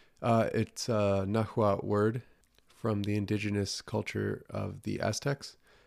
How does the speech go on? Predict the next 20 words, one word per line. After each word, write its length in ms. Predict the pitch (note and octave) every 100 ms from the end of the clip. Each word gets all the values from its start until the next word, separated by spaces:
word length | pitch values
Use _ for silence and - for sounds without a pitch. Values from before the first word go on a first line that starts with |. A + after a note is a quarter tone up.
| _ -
and 180 | A2
that's 220 | G#2+ G2+ -
kind 200 | G#2 G2
of, 120 | F2+
you 80 | G2
know, 100 | F#2
the 80 |
whole 220 | F#2 G#2+ G2+
shtick 360 | - G2+ G2
about 380 | F#2+ F#2+ F#2+ - _ _ _
where 180 | A2 G2
this 300 | G2 G#2+ -
vampire 420 | G2 F#2 F#2+ F#2
line 220 | F2+ F#2+
comes 240 | - G2+ -
from. 220 | G#2+ G2+
They're, 160 | G2 F2+
they're 160 | - F#2
native. 500 | F#2 G2+ F#2 F2+ - _ _ _ _ _ _ _ _ -
And 460 | A2 G2 F#2+ F#2+